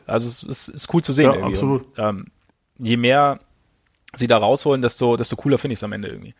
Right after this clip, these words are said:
Speaker 2: Ja. Das war einfach eine, eine richtige Titelverteidigung
Speaker 1: Ja.
Speaker 2: und sie sind halt, sie haben durchaus eine Chance, in die Finals zu kommen. Also ich
Speaker 1: Ja.
Speaker 2: find das überhaupt nicht, ich würde das überhaupt nicht ausschließen. Ich hab sie nicht als Favorit darauf, aber es ist,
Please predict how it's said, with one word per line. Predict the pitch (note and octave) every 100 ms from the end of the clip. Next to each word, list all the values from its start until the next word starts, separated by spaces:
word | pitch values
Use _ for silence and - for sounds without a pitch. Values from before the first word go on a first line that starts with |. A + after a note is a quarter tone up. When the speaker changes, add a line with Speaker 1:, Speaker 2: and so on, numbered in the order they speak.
| _ _ _ _ _ _ _ _ _ _ _ _ _
Speaker 2:
Ja. | C#3+ - - _ _ _ _ _ _
Das | B2 A2+
war | C3
einfach | B2 A#2
eine, | A#2 A2+
eine | A#2+ A2+
richtige | A2+ A2 A#2+
Titelverteidigung | - C3+ C#3+ C#3 B2+ B2+ B2 A#2+
Speaker 1:
Ja. | A#2
Speaker 2:
und | A#2
sie | A#2
sind | A2+ B2
halt, | A#2 G#2+ - _
sie | C#3+ A#2+ A#2
haben | G#2+ C3+ A2+
durchaus | B2 B2 A#2+ -
eine | A#2
Chance, | - A#2+ A2+
in |
die | G#2
Finals | G#2+ A2 G2
zu | -
kommen. | - - G#2+
Also | G#2 A#2
ich | -
Speaker 1:
Ja. | G3+
Speaker 2:
find | B2
das | - -
überhaupt | A2+ G#2 G#2
nicht, | A2 - - _ _ _
ich | -
würde | C3+
das | A#2
überhaupt | B2+ B2 B2
nicht | A#2
ausschließen. | A#2 A#2 G#2+ F#2+ G2
Ich | F#2+
hab | A2+ -
sie | A#2+
nicht | A#2 A#2
als | A2 G#2
Favorit | A#2 A2 G#2+ C3
darauf, | D3 A#2+ B2+
aber | A#2+ A2
es | A2 C3+
ist, | - - -